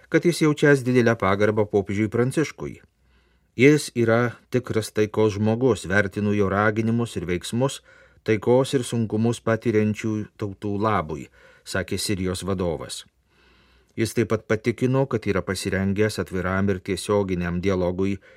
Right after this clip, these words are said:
su visais šalies visuomenės atstovais.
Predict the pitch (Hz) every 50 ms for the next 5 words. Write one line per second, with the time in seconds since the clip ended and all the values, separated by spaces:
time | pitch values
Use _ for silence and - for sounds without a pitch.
0 | - - - - - 123 123 131 - - 151 143 135 - - 98 92 98 107 104
1 | - 113 104 - 110 107 104 104 104 101 104 104 - - 101 - - - 90 78
2 | 73 69 58 50 - - -